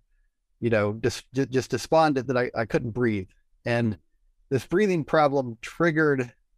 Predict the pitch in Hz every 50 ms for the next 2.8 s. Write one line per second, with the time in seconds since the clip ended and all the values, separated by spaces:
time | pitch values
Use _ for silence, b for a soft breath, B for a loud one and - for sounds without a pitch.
0 | _ - 120 120 120 113 110 110 107 104 _ _ _ _ _ _ _ _ _ -
1 | - 160 - 175 156 131 123 113 123 139 - - - 135 123 - _ _ - 131
2 | 120 - - - - 190 208 196 175 170 156 139 135 - - 127